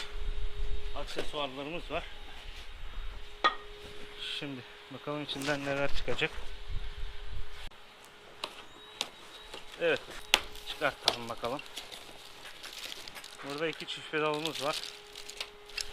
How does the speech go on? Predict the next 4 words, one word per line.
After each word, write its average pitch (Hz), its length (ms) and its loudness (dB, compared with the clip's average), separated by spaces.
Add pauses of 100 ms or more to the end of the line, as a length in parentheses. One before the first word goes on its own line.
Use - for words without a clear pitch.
(1300)
Bunlar 151 320 2 (1500)
ön 151 200 0
jantımızın 139 640 4
mili 131 320 -2